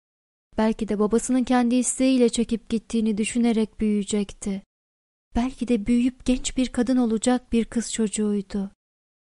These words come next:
Genç kız babasına daha da yaklaştı, yanağından ve elinden öptü. Kendi kendime kızımın beni tamamen unutmuş olduğunu, benden hiç haberi olmadığını düşünürdüm.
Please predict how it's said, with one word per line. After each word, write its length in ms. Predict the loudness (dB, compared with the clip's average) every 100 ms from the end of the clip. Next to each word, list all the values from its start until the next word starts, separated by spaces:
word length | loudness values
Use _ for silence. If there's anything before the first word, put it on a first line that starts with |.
| _ _ _ _ -6
Genç 320 | -2 -2 -4
kız 320 | -4 -6 -6 -14 _ _ -12 -2
babasına 480 | 0 0 0 0
daha 240 | 0 0 0
da 60 |
yaklaştı, 920 | 0 -2 -4 -4 -4 -6 -6 -2 -2 -4 _ _ _ _
yanağından 600 | -2 0 2 0 0 0
ve 80 | 0
elinden 360 | 0 0 0 0
öptü. 480 | -2 _ -10 -8 -8 _ _ _ _ _ _ _ _ _ _ _ _ 0
Kendi 280 | 4 4
kendime 460 | 4 2 4 4 2
kızımın 460 | 0 4 6 8 8
beni 200 | 6 6
tamamen 520 | 6 6 8 6 6
unutmuş 520 | 4 2 0 -2 0
olduğunu, 600 | 0 0 -2 -2 -2 -4 -10 _ _ _ _ -2
benden 420 | 2 4 2 0 -4
hiç 220 | -8 0
haberi 280 | 4 6 6
olmadığını 580 | 4 2 0 0 -2 -2
düşünürdüm. 680 | -4 -2 -2 -2 -6 -8